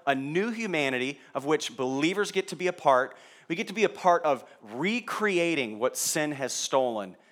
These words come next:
and broken, both in our lives and in the world, with Jesus as the Father and the founder of this new humanity. And do you see what Paul's doing here?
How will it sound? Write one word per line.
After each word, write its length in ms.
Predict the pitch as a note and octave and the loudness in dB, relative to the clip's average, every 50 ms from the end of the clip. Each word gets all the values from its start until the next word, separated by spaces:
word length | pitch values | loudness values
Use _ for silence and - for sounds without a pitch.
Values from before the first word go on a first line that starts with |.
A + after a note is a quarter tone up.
| _ _ - | _ _ -12
and 140 | A#2+ A2 G#2 | -12 -10 -6
broken, 460 | A2+ A2+ A2 G#2 - G2 E2 D#2 - _ _ _ _ _ - | -2 -2 -2 -2 -4 -10 -18 -18 -20 _ _ _ _ _ 0
both 220 | C#3 D3+ D3+ - | 0 0 2 2
in 60 | D#3+ | 2
our 140 | C#3+ B2+ B2 | 2 4 2
lives 680 | A#2 A#2+ B2+ C3 C3+ C3+ C#3 C#3+ D3 D3 D3 - - - - - _ _ - | 4 4 6 6 8 6 6 4 2 0 -4 -6 -8 -10 -12 -18 _ _ -10
and 100 | B2+ A#2 | -8 -6
in 80 | A#2+ A#2+ | -6 -8
the 80 | A2+ | -8
world, 380 | G#2+ G#2+ A2 A2 G2+ F2+ E2 - _ _ _ _ _ _ _ _ _ _ - | -8 -4 -2 -2 -2 -2 -4 -8 _ _ _ _ _ _ _ _ _ _ -12
with 160 | A#2+ B2+ - | -12 -12 -8
Jesus 500 | - - C3 - F#3 C3+ C3+ C#3+ C3+ - | -8 -6 -4 -2 -2 -2 -2 -2 -2 -2
as 320 | - - C3 C3 B2+ A2 - | -2 0 2 2 2 0 -4
the 120 | A#2+ G#2+ | -6 -6
Father 600 | - - - - C3+ C3+ C#3+ C#3 C3 G#2+ F#2 E2 - _ _ _ _ _ _ | -6 -6 0 2 4 4 4 2 2 -2 -8 -10 -14 _ _ _ _ _ _
and 80 | - G#2+ | -16 -14
the 20 | G#2 | -12
founder 540 | - - D3+ C#3+ C#3+ C#3 C3+ A#2+ A2 G#2+ | -4 0 2 2 2 2 0 -2 -4 -6
of 80 | G#2 F#2+ | -6 -6
this 200 | G#2+ G2+ - - | -8 -10 -10 -8
new 140 | A2+ A2 G#2 | -8 -10 -10
humanity. 640 | F#2 G#2 G2+ F#2+ F#2 F#2 F2+ F2+ E2+ D2+ D#2 D2 _ _ _ _ _ _ _ _ _ _ _ _ _ - - - | -12 -12 -14 -14 -14 -16 -16 -18 -18 -20 -20 -20 _ _ _ _ _ _ _ _ _ _ _ _ _ -20 -10 -8
And 80 | C3 | -4
do 40 | C3 | -2
you 60 | C#3 | -2
see 200 | C3+ - - G#3+ | -2 0 0 0
what 180 | G3+ F#3+ F3+ - | 2 0 0 0
Paul's 320 | - F#3 F3 E3+ D3 - | 4 4 4 4 4 0
doing 320 | - G2+ D#3 F3 F#3+ F3 D#3 | -4 2 2 4 4 2 0
here? 200 | C#3 C3+ A#2 | -2 -2 -4